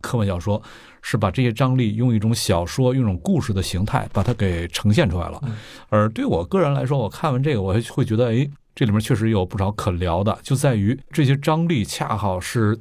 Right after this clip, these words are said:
Speaker 1: 最打动人，或者说最能够抓住人的地方。而之所以它能抓住人，实际上是因为这些张力它是内在于人性的，我们每个人的内心深处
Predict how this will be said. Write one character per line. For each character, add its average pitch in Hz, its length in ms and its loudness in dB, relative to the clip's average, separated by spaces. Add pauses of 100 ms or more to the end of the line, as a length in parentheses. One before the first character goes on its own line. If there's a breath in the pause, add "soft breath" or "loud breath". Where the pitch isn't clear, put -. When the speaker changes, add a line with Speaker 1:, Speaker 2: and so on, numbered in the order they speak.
Speaker 1:
最 107 640 2
打 92 280 -2
动 117 240 0
人， 101 240 0
或 120 100 0
者 107 60 2
说 107 80 2
最 120 460 0
能 120 200 2
够 135 220 2
抓 175 240 -2
住 156 140 2
人 95 100 -2
的 104 80 0
地 110 160 0
方。 95 180 -2 (280)
而 107 300 2
之 202 160 0
所 180 140 2
以 156 40 0
它 175 220 -4
能 143 160 2
抓 139 140 0
住 113 120 -2
人， 101 140 0
实 123 240 0
际 170 140 0
上 120 120 2
是 135 140 -2
因 131 160 2
为 127 140 2
这 135 140 2
些 127 120 2
张 135 240 2
力 123 140 4
它 117 120 -2
是 117 220 -2
内 127 240 2
在 110 80 2
于 113 60 4
人 92 200 2
性 110 220 2
的， 76 100 -6 (120)
我 110 120 4
们 117 140 4
每 131 240 2
个 123 100 2
人 101 140 0
的 117 80 2
内 127 140 2
心 123 140 2
深 143 200 2
处 123 180 0